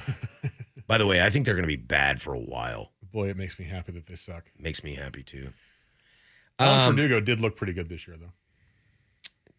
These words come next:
Speaker 2: Dang it, Michael! I was just about to ask you something, and I totally forgot.
Speaker 1: Ah, I found the answer to, uh, Rob's query. <laughs> Rob texted me.
Speaker 2: Mm-hmm.
Speaker 1: He goes,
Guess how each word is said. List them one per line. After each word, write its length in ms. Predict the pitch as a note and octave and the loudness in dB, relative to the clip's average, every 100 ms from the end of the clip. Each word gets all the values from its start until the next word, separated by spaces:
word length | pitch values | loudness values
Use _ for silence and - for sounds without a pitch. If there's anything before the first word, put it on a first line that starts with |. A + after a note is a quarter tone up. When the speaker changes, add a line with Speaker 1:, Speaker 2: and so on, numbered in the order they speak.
| _ | _
Speaker 2:
Dang 220 | - C#3+ D#3 | -4 0 2
it, 80 | |
Michael! 420 | C#3+ C3+ C3 B2+ A2 | 2 0 0 -4 -6
I 60 | G#2 | -8
was 160 | F#2+ | -8
just 280 | - C3+ A#2+ | -6 -4 -4
about 180 | - A2+ | -4 -8
to 100 | - | -8
ask 280 | F#2+ F#2+ - | -10 -8 -10
you 60 | E2+ | -12
something, 460 | - G2+ - F2+ - | -14 -16 -20 -20 -20
and 80 | E2 D#2 | -18 -18
I 60 | D#2 | -18
totally 360 | - G#2+ G#2+ | -6 0 2
forgot. 380 | G2 C#2 C#2+ - _ B2+ | 0 -4 -12 -16 _ 2
Speaker 1:
Ah, 260 | A#2 E2+ - - | 2 2 -6 -2
I 100 | A#2 | -2
found 280 | - C#3+ B2 | 2 2 4
the 120 | A2+ | 4
answer 300 | A2 - G2 | 2 0 -2
to, 340 | - G2 F#2 | -2 0 0
uh, 40 | F2+ | 0
Rob's 320 | F#2 F#2+ - | 0 0 -2
query. 380 | - - F2+ E2+ - - - | -8 -6 -2 -2 -4 -10 -6
<laughs> 1600 | - - - E3 - E3+ - - _ _ - - _ _ _ - | -2 -4 -2 -2 -2 -6 -4 -8 _ _ -20 -20 _ _ _ -2
Rob 240 | C#3+ D3+ | 2 2
texted 300 | - C#3 - | 2 -2 -2
me. 240 | D3 D3+ D3 - | -4 -4 -4 -2
Speaker 2:
Mm-hmm. 320 | A2+ A#2+ B2 C3 | 2 4 2 0
Speaker 1:
He 120 | C3 | 0
goes, 480 | A#2 A2+ A2 G2+ | 4 6 4 2